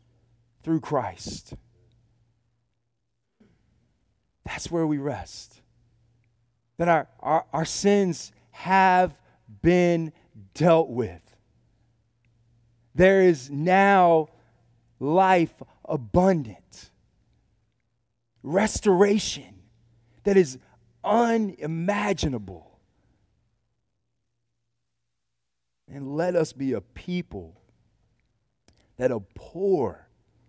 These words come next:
sin the way that God does, that hate sin, that make war on sin.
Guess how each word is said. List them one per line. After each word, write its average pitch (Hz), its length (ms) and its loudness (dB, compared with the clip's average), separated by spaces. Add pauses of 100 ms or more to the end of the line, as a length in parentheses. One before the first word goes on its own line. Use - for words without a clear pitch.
(1800)
sin 113 600 -10
the 113 80 -12
way 123 220 -4
that 113 100 -6
God 107 340 -10
does, - 560 -20 (2500)
that 160 220 -4
hate 233 400 -2
sin, 139 320 -4
that 120 120 -4
make 190 280 2 (240)
war 196 760 4 (240)
on 185 580 0 (300)
sin. 123 920 -4